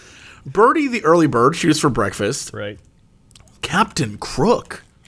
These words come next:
Speaker 2: Captain Crook?
Speaker 1: What the, what the
Speaker 2: Oh,
Speaker 1: hell
Speaker 2: yeah,
Speaker 1: did Captain
Speaker 2: what?
Speaker 1: Crook do?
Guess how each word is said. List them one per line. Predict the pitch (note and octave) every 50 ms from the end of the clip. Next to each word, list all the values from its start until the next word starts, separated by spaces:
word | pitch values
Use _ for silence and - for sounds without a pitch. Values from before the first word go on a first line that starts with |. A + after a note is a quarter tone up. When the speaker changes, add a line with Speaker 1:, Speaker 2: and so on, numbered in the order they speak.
| _ _ _ _
Speaker 2:
Captain | - B2+ D#3 - - G2 F2+
Crook? | - - - A2 B2 F3+ -
Speaker 1:
What | - -
the, | - - - _ _ _ _ _ _
what | - - D4
the | F4 D#4+
Speaker 2:
Oh, |
Speaker 1:
hell | - E4+ E4+
Speaker 2:
yeah, | -
Speaker 1:
did | - -
Captain | D#4+ D#4 - B3
Speaker 2:
what? | F4+ -
Speaker 1:
Crook | - - D#4+ F4+ F4 F4
do? | - - A2 G2 F#2 F2 F2+